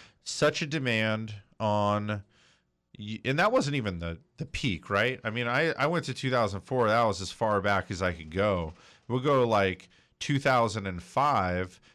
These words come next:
total units, um, two point one five five million. And then two thousand and six, where I think most have said that was kind of the peak of the housing,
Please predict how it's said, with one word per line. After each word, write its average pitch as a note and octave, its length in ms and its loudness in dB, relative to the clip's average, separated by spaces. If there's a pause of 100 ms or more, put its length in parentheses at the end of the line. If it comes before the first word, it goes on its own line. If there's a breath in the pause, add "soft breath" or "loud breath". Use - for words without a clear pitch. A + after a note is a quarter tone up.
(120)
total C3 320 2
units, A#2 640 -4 (280 soft breath)
um, G2 460 2 (760 soft breath)
two D3+ 760 0 (260 loud breath)
point B2+ 320 0
one A#2+ 360 0
five G#2+ 460 0
five G#2+ 520 0
million. F2+ 600 -6 (340 soft breath)
And G#2+ 160 -2
then A#2 160 -2
two C3+ 220 -2
thousand B2 480 0
and G2+ 140 -6
six, - 600 -6
where A2+ 600 2 (200 soft breath)
I G#2+ 80 -2
think D#3+ 320 -6 (280)
most B2 420 0
have G#2+ 120 -8
said A#2 340 0
that G#2 120 2
was G#2 160 -2
kind A#2 220 -2
of G2+ 60 -4
the F#2 100 -2
peak - 480 -6
of A2+ 60 -4
the G2+ 100 0
housing, G#2 720 -2